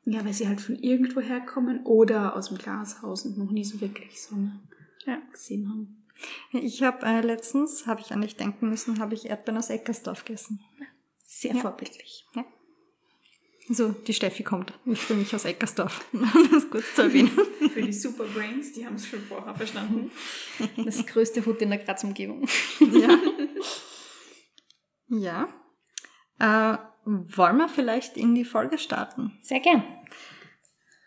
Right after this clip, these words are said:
Speaker 3: Dann haben wir uns auch ein paar Fragen überlegt.
Speaker 1: Mhm. Magst du vielleicht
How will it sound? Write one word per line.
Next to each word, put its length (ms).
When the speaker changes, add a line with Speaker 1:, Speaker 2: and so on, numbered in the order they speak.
Speaker 3:
Dann 600
haben 260
wir 140
uns 280
auch 300
ein 200
paar 100
Fragen 340
überlegt. 540
Speaker 1:
Mhm. 340
Magst 260
du 60
vielleicht 520